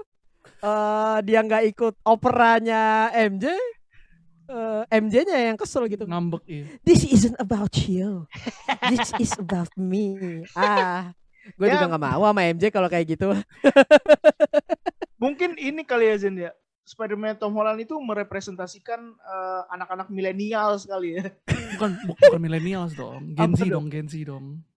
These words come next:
Speaker 3: Milenials,
Speaker 2: Gen Z dong.
Speaker 3: milenials yang sekarang-sekarang, Man, yang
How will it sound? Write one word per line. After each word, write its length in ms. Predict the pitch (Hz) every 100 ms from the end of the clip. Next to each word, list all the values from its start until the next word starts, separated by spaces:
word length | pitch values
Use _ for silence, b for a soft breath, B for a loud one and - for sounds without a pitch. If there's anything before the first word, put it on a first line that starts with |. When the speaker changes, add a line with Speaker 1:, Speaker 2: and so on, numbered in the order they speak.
| _ - _
Speaker 3:
Milenials, 440 | 180 185 180 156
Speaker 2:
Gen 300 | 156 190 214
Z 40 | 208
dong. 100 | 139
Speaker 3:
milenials 400 | 165 180 180 185
yang 100 | 180
sekarang-sekarang, 560 | 175 175 180 180 202 202 196 _ _ _ _ _ -
Man, 460 | 170 175 185 180
yang 260 | 165 160